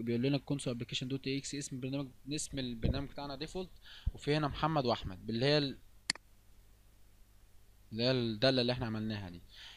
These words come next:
لو في اي حاجه مش واضحه، انا عارف ممكن كمان يكون الكلام يكون سريع، انا معدي النص ساعه دلوقتي، انا مش عارف على ايه ده، انا لحقت الحاجات دي ازاي.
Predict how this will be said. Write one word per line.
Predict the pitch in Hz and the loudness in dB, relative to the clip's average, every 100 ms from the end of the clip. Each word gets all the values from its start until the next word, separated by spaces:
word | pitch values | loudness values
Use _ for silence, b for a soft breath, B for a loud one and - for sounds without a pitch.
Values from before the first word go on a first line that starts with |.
| B | B
لو | 131 | 6
في | 160 | 8
اي | 175 | 10
حاجه | 185 180 | 8 6
مش | - | 4
واضحه، | 180 - | 2 2
انا | 160 | 4
عارف | 147 170 147 | 6 4 2
ممكن | 170 - 151 | -2 0 0
كمان | - 147 165 | 2 2 2
يكون | 147 160 | 2 0
الكلام | 143 - 151 156 | 0 2 2 2
يكون | 165 | 0
سريع، | 156 139 156 151 | 0 2 4 4
انا | 135 | 4
معدي | 120 110 147 139 | 2 2 2 2
النص | 147 - | 0 0
ساعه | 160 151 | 2 4
دلوقتي، | 143 151 143 | 4 4 2
انا | |
مش | 147 | 2
عارف | 143 135 | 2 0
على | 127 | -2
ايه | 139 | -4
ده، | 139 | -4
انا | |
لحقت | 123 139 - | -4 -4 -6
الحاجات | - 135 | -8 -8
دي | 131 | -8
ازاي. | 123 147 | -4 -2